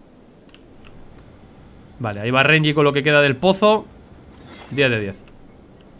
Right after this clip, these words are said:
Vale, y ahora esto se pone a producir agua. Y en el momento en el que esto produzca agua, Yoruichi debería de venir a por el agua,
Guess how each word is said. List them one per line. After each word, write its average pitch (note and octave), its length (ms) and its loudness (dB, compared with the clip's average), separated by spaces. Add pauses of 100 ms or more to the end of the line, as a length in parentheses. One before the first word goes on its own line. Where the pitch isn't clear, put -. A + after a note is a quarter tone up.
(460)
Vale, G#2+ 260 -10
y B2+ 100 -2
ahora D3 160 2
esto D#3+ 160 -6
se C3+ 100 -6
pone D3 140 -2
a - 20 -4
producir E3+ 320 0
agua. G3 320 2
Y C#3 140 0
en C#3+ 60 0
el C#3+ 100 2
momento F3+ 320 2
en D3 60 2
el C#3 120 -2
que F3 80 -2
esto F#3 180 0
produzca F#3 560 2
agua, G3 380 2 (500)
Yoruichi F3+ 800 4 (260)
debería D3 380 4
de D#3 100 2
venir C3+ 220 0
a G3 60 0
por F#3+ 140 0
el F#3 80 2
agua, F#3+ 340 2